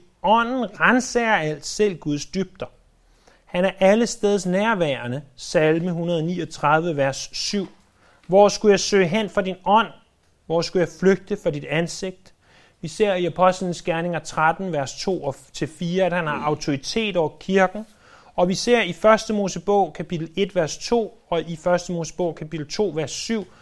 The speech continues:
at ånden, han var med i skabelsen. Så vi har set, at Helligånden er en person. Vi har set, at han er Gud.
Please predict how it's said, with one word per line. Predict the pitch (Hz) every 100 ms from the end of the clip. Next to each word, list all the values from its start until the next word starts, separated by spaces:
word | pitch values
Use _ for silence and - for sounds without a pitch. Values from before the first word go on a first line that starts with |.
| - _
at | 214 208
ånden, | 170 175 175 180
han | 151 143
var | 185
med | 175 120 120 - _ _ _ _ -
i | 202 202 - _ _ _ _ -
skabelsen. | - 185 190 165 - 104 - _ _ _ _ _ _ _ _ _ _ _ _ _ _ _ - -
Så | - 233 214 - -
vi | 254
har |
set, | 240 320 262
at | 170
Helligånden | 208 262 269 233 214
er |
en | 214
person. | 240 - 170 160 - _ _ _
Vi | 165
har | 156
set, | - 262
at | 202
han | 247
er | 247
Gud. | - 127